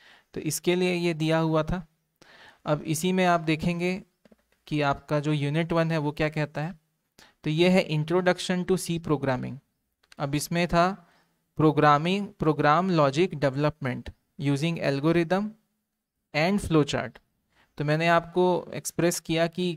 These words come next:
क्या होता है एल्गोरिदम और क्या होता है फ्लो चार्ट। अब आपको यूज़ करना है इसी का, फ्लो चार्ट का और एल्गोरिदम का, और छोटे-छोटे आपको टास्क दिए जाएंगे, वो प्रोग्राम्स का आपको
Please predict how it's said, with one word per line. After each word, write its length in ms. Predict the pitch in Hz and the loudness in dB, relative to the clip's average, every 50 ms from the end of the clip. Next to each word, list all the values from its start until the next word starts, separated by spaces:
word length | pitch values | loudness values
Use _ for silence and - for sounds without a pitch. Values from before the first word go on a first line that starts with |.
| - | -4
क्या 140 | - 156 139 | -2 0 2
होता 320 | 147 151 156 151 156 156 151 | 2 2 2 0 2 2 2
है 300 | 156 156 160 165 156 - - | 2 2 0 -2 -2 -4 -4
एल्गोरिदम 600 | 151 139 135 135 147 151 160 156 143 156 156 156 151 | -4 -4 -2 0 0 0 0 0 -2 -2 -2 -2 -4
और 100 | 147 135 | -6 -6
क्या 180 | - 147 139 | -4 -2 0
होता 320 | 143 147 143 - - 151 147 | 0 0 0 0 -2 -2 -2
है 240 | 147 151 151 147 139 | 0 0 -2 -2 -4
फ्लो 260 | - - 139 139 147 | -4 -2 0 0 0
चार्ट। 360 | 147 - 160 147 156 160 - - _ _ _ _ _ _ _ _ _ _ - - - - - - - _ _ - | 0 0 0 0 -2 -4 -8 -16 _ _ _ _ _ _ _ _ _ _ -20 -20 -20 -20 -20 -20 -20 _ _ 0
अब 220 | - 170 170 - | 2 4 6 6
आपको 300 | 151 151 151 - - 185 | 6 6 6 4 2 2
यूज़ 300 | 180 175 175 180 175 - | 4 4 2 0 0 0
करना 340 | - 180 165 156 160 170 170 | 2 2 2 2 2 0 2
है 120 | 175 175 165 | 2 2 0
इसी 200 | 156 - 175 165 | 0 0 -2 -2
का, 260 | 160 175 175 196 208 196 - | 0 0 0 0 -2 -4 -6
फ्लो 220 | - - 147 151 156 | -2 2 2 4 4
चार्ट 300 | 156 - 165 160 160 160 | 4 4 4 2 2 0
का 220 | - - 170 175 | 0 2 2 2
और 220 | 160 - 151 143 135 | 2 2 2 0 2
एल्गोरिदम 560 | 131 131 131 143 156 156 156 151 156 151 156 | 0 0 2 2 2 2 2 2 0 -2 -2
का, 240 | 151 156 165 180 185 - _ _ _ _ _ _ - | -4 -4 -6 -6 -8 -12 _ _ _ _ _ _ -2
और 280 | - 147 156 165 170 160 | 2 6 6 6 6 4
छोटे-छोटे 600 | 165 - - 151 147 170 165 - 165 151 160 165 | 0 0 0 2 2 2 0 0 0 0 0 2
आपको 260 | 156 151 151 - 165 | 2 2 2 0 -2
टास्क 400 | 151 - 139 131 139 - - - | 0 2 2 0 0 -2 -4 -4
दिए 180 | 151 160 160 156 | -2 -2 0 0
जाएंगे, 340 | 156 156 151 156 156 165 | 0 -2 -2 -2 -2 -2
वो 200 | 170 151 151 160 | -2 0 0 -2
प्रोग्राम्स 720 | 165 165 - 156 139 131 143 135 139 160 175 160 - - - _ _ _ _ - | -2 0 0 0 0 2 0 0 0 -2 -4 -6 -8 -10 -12 _ _ _ _ -4
का 120 | 160 165 | -2 0
आपको 460 | 165 151 139 - - - 196 233 269 | 2 0 0 -2 -2 -4 -4 -4 -6